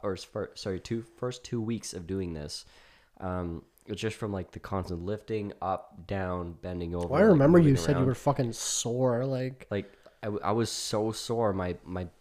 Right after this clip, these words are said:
Speaker 1: my back muscles were, like, literally trembling, and I, I could bend over, like, a ten degree angle. Anything past ten degrees, I would literally fall over because my back couldn't support my weight. And that was, that was, like, my first failing point.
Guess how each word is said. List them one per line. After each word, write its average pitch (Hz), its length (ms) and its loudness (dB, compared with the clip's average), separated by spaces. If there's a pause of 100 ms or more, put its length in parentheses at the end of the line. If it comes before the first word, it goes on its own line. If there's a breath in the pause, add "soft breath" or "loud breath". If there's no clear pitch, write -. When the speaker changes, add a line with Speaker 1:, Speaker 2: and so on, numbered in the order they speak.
(240)
Speaker 1:
my 98 200 -2
back 95 420 -6
muscles 95 380 -4
were, 90 80 -4
like, 87 120 -6
literally 95 400 -2
trembling, 113 640 -4 (340 soft breath)
and 104 140 -6
I, 90 100 -4 (500)
I 104 80 -4
could 98 220 -4
bend 101 240 0
over, 110 300 2
like, 92 180 -4
a 87 60 -10
ten 107 400 -4
degree 98 380 0
angle. 120 500 -2
Anything 117 340 0
past 107 280 -4
ten 113 180 -4
degrees, 110 480 -2 (260 soft breath)
I 98 60 -4
would 104 100 0
literally 107 320 2
fall 101 500 0
over 139 440 -2 (200 soft breath)
because 107 280 -4
my 98 100 0
back 98 440 -2
couldn't 101 300 -2
support - 460 -4
my 90 140 -4
weight. 80 380 -4 (680 soft breath)
And 98 180 0
that 87 160 0
was, 101 560 -2
that 95 100 -4
was, 98 120 -2
like, 92 80 -4
my 92 100 -2
first 98 340 -6
failing 131 280 -2
point. - 240 -16